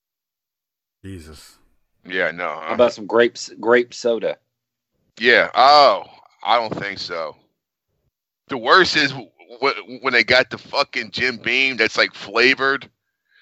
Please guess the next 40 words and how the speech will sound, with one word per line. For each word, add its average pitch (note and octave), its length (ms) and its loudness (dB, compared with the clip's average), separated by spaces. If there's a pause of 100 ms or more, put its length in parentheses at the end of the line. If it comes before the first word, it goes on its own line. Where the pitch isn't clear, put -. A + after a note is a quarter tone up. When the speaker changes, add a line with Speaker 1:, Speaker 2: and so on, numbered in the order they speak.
(180)
Speaker 2:
with A2 160 -6
the G2+ 100 -4
fucking, G2+ 720 0 (120)
uh, F2 480 2 (500)
it's A2 420 -4
like F#2+ 260 2
the E2+ 140 -2
honey B2 500 -2
shit B2+ 440 4 (280)
and A2+ 140 -2
all A#2+ 220 4
that. A#2+ 300 4 (600)
That's B2+ 280 -2
the G2 140 -12
worst G#2+ 360 -10
Speaker 3:
I C3+ 40 0
like G3 180 2
Speaker 2:
shit F#3+ 180 -8
Speaker 3:
the, C#3 180 -14
I B2+ 140 -2
like G3+ 120 -2
Speaker 2:
fucking F2 100 -6
Speaker 3:
the F2+ 60 -2
Speaker 2:
ever. A2+ 140 -6
Speaker 3:
vanilla C3 320 -4
flavored. E2+ 480 -14 (420)
Speaker 2:
It, - 160 -4
it's C3+ 240 2
just, - 280 -6
it, C3+ 220 -6
it, C#3 160 -2
it's, - 340 -2
it's C#3 200 -2
just - 300 -4
sticky. - 680 -4 (680)
And C#3+ 100 -2
if C#3+ 160 0
you A#2+ 80 -10
spill F#3+ 520 0
it, G3 100 -2